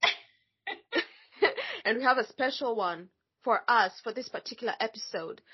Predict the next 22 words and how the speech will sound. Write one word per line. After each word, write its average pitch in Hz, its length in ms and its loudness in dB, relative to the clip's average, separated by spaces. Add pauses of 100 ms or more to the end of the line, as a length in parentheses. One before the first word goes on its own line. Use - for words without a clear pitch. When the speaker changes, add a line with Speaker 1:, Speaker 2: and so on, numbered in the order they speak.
(200)
Speaker 2:
I 233 100 4
know 262 160 6 (140)
nobody's 240 380 2
going 220 220 2
to 220 80 -10
see 233 180 -4
this 214 220 2
on 185 240 -2
video, 226 420 4
but 190 360 4 (320)
guys, 220 380 4
I'm 190 200 2
telling 220 320 -2
you, 214 80 0
this 226 80 -8
is - 40 -10
the 190 60 -4
cutest 208 440 -4
deck 190 160 -2
I've 175 120 0
ever 190 220 -2 (160)
seen. 214 240 2